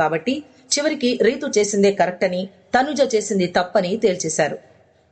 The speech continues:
విన్నర్ డిక్లేర్ అయిపోయిన తర్వాత నాన్ ఇష్యూని ఇష్యూ చేస్తే లాభం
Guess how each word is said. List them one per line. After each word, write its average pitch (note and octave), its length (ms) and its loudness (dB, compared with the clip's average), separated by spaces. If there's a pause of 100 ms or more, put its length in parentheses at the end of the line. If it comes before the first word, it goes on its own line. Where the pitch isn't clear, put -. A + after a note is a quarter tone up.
(320)
విన్నర్ C#4 440 2
డిక్లేర్ D#4 280 4
అయిపోయిన C4+ 280 4
తర్వాత A3 380 4 (340)
నాన్ C4 300 0
ఇష్యూని A3 380 2
ఇష్యూ A3+ 260 2
చేస్తే F#3+ 240 2
లాభం F#3+ 360 2